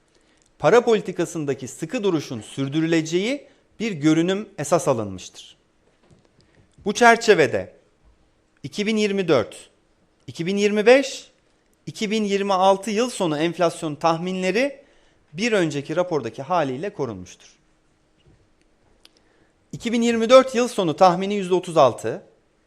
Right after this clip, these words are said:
iki bin yirmi beş yıl sonu tahmini ise yüzde on dört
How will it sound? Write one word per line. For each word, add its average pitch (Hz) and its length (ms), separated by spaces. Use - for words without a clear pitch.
iki 175 180
bin 190 100
yirmi 185 320
beş 226 320
yıl 175 180
sonu 143 320
tahmini 170 380
ise 214 460
yüzde 160 320
on 220 320
dört 131 360